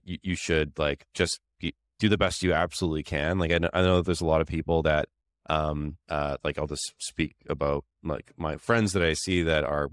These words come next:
super talented and they just kind of coast to their jobs, and it, it kind of infuriates me. But I think, like, you as an employee, I think, like, during this time frame, um, need to do the best you possibly can,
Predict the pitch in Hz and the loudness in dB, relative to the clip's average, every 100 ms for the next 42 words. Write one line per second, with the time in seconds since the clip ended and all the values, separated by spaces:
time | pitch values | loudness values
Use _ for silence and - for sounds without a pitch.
0 | 110 - 131 107 98 87 82 85 78 76 | -6 0 2 2 2 2 2 0 0 -2
1 | 73 78 73 76 - 76 73 - 98 87 | -2 -2 -2 -4 -6 -4 -6 -2 0 0
2 | - 80 73 76 73 71 76 76 76 73 | 0 -4 -2 0 0 -2 -6 -8 -6 -6
3 | - 87 78 73 82 78 78 76 - 80 | -2 0 -2 -4 -2 0 0 0 -4 -4
4 | 78 76 _ _ _ - 90 85 98 90 | -2 -4 _ _ _ -2 0 2 0 0
5 | 85 82 - _ _ _ _ 95 104 107 | 0 0 -2 _ _ _ _ 0 4 6
6 | 98 92 85 - 87 85 87 101 80 80 | 4 2 0 0 0 2 2 2 0 0
7 | 82 78 - 78 - 87 82 85 78 80 | -2 -4 -4 -4 -2 -2 2 2 2 0
8 | - - - - 82 85 92 107 - 117 | 0 -6 -10 -4 2 2 2 0 0 0
9 | 131 156 175 _ _ _ - 80 78 78 | 2 0 -2 _ _ _ -2 0 2 0
10 | 87 90 82 85 82 73 67 67 - 80 | 2 2 2 0 -2 0 -2 -4 -4 -6
11 | 73 69 - 71 76 - 71 71 78 117 | -4 -4 -4 -8 -10 -8 -6 -2 -2 -2